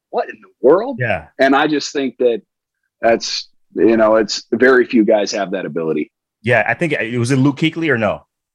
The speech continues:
Speaker 1: Yes.
Speaker 2: Okay,
Speaker 1: Yeah.
Speaker 2: so
Speaker 1: And he
Speaker 2: so
Speaker 1: was just, I mean, he w-, they would, they would run, they would, you know, they were, like, following 'cause he was mic'd up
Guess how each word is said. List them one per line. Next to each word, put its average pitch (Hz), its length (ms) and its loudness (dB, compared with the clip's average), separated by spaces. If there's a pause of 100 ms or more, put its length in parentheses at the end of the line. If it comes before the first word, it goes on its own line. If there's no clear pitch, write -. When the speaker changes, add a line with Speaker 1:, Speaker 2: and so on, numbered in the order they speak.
Speaker 1:
Yes. - 500 2 (160)
Speaker 2:
Okay, 131 80 4
Speaker 1:
Yeah. 117 240 0
Speaker 2:
so - 380 -6
Speaker 1:
And 196 160 4
he 208 80 2
Speaker 2:
so 214 80 4
Speaker 1:
was 190 120 2
just, - 240 0
I 170 100 2
mean, 170 180 0
he 175 80 0
w-, 160 400 0
they 202 160 2
would, 156 240 0
they 180 140 0
would 165 200 -6 (400)
run, 190 280 0 (580)
they 170 140 6
would, 190 200 0
you 190 100 0
know, 175 120 2
they 190 100 0
were, 185 60 -2
like, 165 200 -2
following 175 300 -4
'cause 170 160 -4
he 185 80 -6
was 123 140 -4
mic'd 135 300 -2
up 117 200 -2